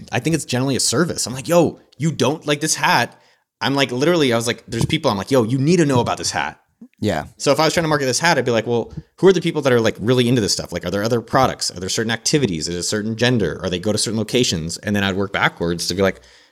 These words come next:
Speaker 1: "All right, well, how do I infiltrate those areas so that this hat, uh, is getting talked about?"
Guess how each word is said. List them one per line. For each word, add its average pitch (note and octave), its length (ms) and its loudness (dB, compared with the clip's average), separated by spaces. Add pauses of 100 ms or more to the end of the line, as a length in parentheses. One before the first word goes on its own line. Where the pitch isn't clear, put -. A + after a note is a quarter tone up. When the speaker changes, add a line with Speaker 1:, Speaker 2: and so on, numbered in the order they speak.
Speaker 1:
"All A#2 100 0
right, G2 80 0
well, G2+ 80 -2
how - 160 0
do D3 100 4
I A#2+ 220 2 (500)
infiltrate B2 720 0
those G#2 300 -2
areas G2 500 0
so - 120 -6
that F2+ 260 -6
this F#2+ 140 -6
hat, G2+ 500 2 (460)
uh, E2+ 340 0
is G2 100 -4
getting G2+ 160 0
talked G2+ 280 0
about?" - 260 -8